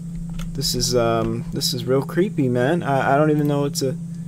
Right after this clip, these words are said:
There's something odd about this monitor. Ignore it for right now. What the? No, no, you only live once. Break it.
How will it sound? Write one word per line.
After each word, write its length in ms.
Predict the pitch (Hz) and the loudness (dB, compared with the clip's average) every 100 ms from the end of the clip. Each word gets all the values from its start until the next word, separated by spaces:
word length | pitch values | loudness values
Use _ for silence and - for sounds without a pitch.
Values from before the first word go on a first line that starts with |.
| - - - - - - - - | -10 -10 -10 -10 -10 -10 -8 -4
There's 160 | 131 | 0
something 440 | - 175 175 139 120 | 4 4 4 2 6
odd 260 | 139 156 165 | 10 12 12
about 320 | 139 135 170 | 10 6 6
this 180 | 127 113 | 2 4
monitor. 680 | 120 175 208 127 110 113 - - - - - | 8 10 10 8 6 4 -2 -10 -8 -6 -2
Ignore 500 | 123 127 160 254 156 | 0 4 10 12 12
it 220 | 110 - | 10 6
for 160 | - 120 | 0 4
right 280 | 120 117 | 6 4
now. 280 | 120 113 110 | 2 0 2
What 240 | 143 170 165 | 0 0 4
the? 280 | 135 131 - - - - - - - - - - - - - - 175 | 6 6 2 -8 -8 -8 -10 -10 -10 -10 -10 -10 -10 -10 -8 0 8
No, 360 | 170 139 135 - - | 10 10 8 0 -2
no, 200 | 156 151 | 4 8
you 160 | 151 165 | 10 10
only 200 | 165 156 | 10 10
live 200 | 151 139 | 8 6
once. 280 | 139 135 165 | 4 2 4
Break 320 | 147 147 151 | 8 8 10
it. 180 | 143 | 6